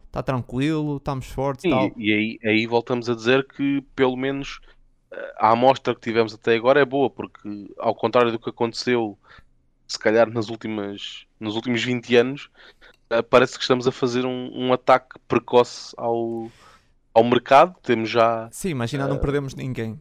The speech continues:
Speaker 1: Ainda não perdemos ninguém
Speaker 2: Certo,
Speaker 1: e,
Speaker 2: certo,
Speaker 1: e
Speaker 2: certo,
Speaker 1: isso
Speaker 2: mas
Speaker 1: depois é
Speaker 2: temos
Speaker 1: que
Speaker 2: já o
Speaker 1: vamos ver.
Speaker 2: Saint Just garantido, o Morita aparentemente está, está por dias,
Speaker 1: Sim, mas isso,
Speaker 2: ou
Speaker 1: isso
Speaker 2: por
Speaker 1: é para
Speaker 2: horas.
Speaker 1: já, mas quando sair,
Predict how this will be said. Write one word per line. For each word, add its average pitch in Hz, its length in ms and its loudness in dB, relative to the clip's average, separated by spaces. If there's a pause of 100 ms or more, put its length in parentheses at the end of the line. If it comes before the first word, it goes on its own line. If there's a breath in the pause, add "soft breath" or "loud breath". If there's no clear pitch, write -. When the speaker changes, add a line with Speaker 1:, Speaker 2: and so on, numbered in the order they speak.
(100)
Speaker 1:
Ainda 123 140 -8
não 123 100 -6
perdemos 127 360 -8
ninguém 135 340 -6
Speaker 2:
Certo, 190 200 8
Speaker 1:
e, - 40 -12
Speaker 2:
certo, 196 220 6
Speaker 1:
e 117 60 -6
Speaker 2:
certo, 202 160 6
Speaker 1:
isso - 100 -8
Speaker 2:
mas 117 100 0
Speaker 1:
depois 143 260 2
é - 40 4
Speaker 2:
temos 123 120 0
Speaker 1:
que 147 60 6
Speaker 2:
já - 0 -
o 131 40 8
Speaker 1:
vamos 131 160 2
ver. 139 120 2
Speaker 2:
Saint 135 120 -4
Just 135 220 -6 (400)
garantido, 175 500 -4
o - 20 -6
Morita 127 640 2
aparentemente 120 720 -6
está, 107 560 -2 (380 soft breath)
está 117 200 4
por 113 260 -6
dias, 202 520 -6
Speaker 1:
Sim, 160 140 -8
mas 113 160 -6
isso, 131 140 -6
Speaker 2:
ou 104 180 -2
Speaker 1:
isso 139 100 -8
Speaker 2:
por 110 100 2
Speaker 1:
é 120 40 6
para 139 80 8
Speaker 2:
horas. 180 220 4
Speaker 1:
já, 180 280 -4
mas 120 280 -10 (640)
quando 127 200 -2
sair, 135 480 -2